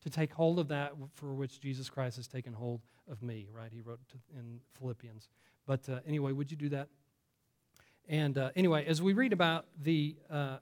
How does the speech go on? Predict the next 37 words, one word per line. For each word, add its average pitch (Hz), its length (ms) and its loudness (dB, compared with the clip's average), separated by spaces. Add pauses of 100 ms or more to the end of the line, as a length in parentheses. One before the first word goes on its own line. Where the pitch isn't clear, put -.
as 147 200 -2
we 165 140 0
read 175 320 0
about 147 260 2
what 151 160 4
it 143 80 4
is 143 240 4
to - 100 -16
be 135 260 -6
a 131 40 -10
mature 135 300 -4
Christian, 139 420 -6 (540)
uh, 143 280 2 (100)
I, 180 140 4 (280)
I 208 80 2
pray 240 220 0
that 175 160 -4
these 156 180 2
words 147 300 2
would, 139 140 0 (200)
would, 143 240 2 (100)
would, 139 320 0 (200)
would, 135 280 -2
uh, 120 300 -2 (120)
really 160 340 2
settle 156 400 0
in 151 120 -4
your 135 100 0
minds 139 320 0
and 135 80 -4
your 127 100 -4
hearts, 127 420 -4 (260)
and 151 120 0
that 156 120 -4
you 156 140 0
would 151 140 0
see 151 520 -2